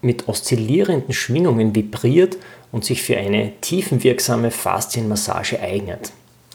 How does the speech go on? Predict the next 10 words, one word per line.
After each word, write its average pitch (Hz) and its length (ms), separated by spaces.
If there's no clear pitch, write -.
Das 123 160
Faszientool 170 920
eignet 147 320
sich - 360
eben 123 200
für 120 200
statische - 680
und 202 380
dynamische 104 480
Massagen, 104 640